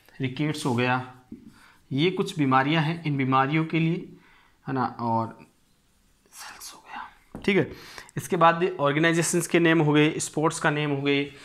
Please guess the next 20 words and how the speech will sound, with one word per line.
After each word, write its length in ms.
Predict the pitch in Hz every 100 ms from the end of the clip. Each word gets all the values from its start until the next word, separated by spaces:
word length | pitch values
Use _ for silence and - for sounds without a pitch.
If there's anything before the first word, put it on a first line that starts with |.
| - -
ठीक 40 |
है 100 | 160
ना, 140 | 147 143
सब्जेक्ट्स 480 | - 143 135 151 156
जैसे 200 | 147 147
फिजिक्स, 400 | - 139 143 -
केमिस्ट्री, 420 | 139 135 - 139
मैथ, 200 | 131 135
है 100 | 135
ना, 280 | 143 123 - - - -
है 60 | 139
ना, 100 | 139
ये 160 | 131 139
इनके 360 | - 156 175
लिए 160 | 170 165
भी 140 | 165
हम 280 | 151 147 -
यूज़ 280 | 123 135 147
नहीं 120 | 143
करेंगे। 520 | 139 131 123 127 135